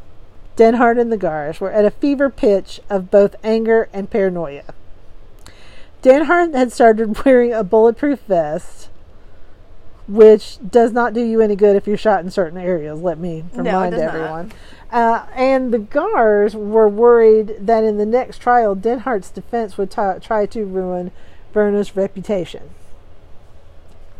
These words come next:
Speaker 1: On September twentieth, nineteen thirty-seven, the opening day of the Henry County Circuit Court docket,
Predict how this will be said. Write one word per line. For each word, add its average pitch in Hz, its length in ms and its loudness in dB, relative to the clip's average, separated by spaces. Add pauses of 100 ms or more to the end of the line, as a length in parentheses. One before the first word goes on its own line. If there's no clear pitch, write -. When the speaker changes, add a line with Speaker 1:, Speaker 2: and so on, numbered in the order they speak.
(2250)
Speaker 1:
On 262 140 2
September 349 460 2
twentieth, 226 520 0
nineteen 247 320 -4
thirty-seven, 190 840 -2 (1000)
the 220 160 6
opening 254 400 2
day 247 240 6
of 247 100 0
the 247 80 0
Henry 233 640 -2 (500)
County 233 420 0 (160)
Circuit 208 440 -4
Court 262 220 2
docket, 190 380 0